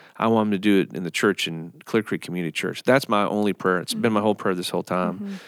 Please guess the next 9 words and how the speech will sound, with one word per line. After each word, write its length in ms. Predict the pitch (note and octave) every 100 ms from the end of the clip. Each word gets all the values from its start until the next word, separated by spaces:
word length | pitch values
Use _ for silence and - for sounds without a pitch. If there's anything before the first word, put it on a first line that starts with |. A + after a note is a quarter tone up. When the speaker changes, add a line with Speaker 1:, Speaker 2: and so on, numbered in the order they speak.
| - - _ -
Speaker 1:
is 100 | G2
that 200 | G2 -
we 140 | G#2
have 200 | G2+ G2
a 60 | F#2+
renewed 500 | F#2 F#2 F#2+ G2+ F#2
sense 420 | - F#2+ F#2+ -
of 360 | F2 E2+ F2 -
mission 680 | F#2+ G2+ G2 - F2+ E2+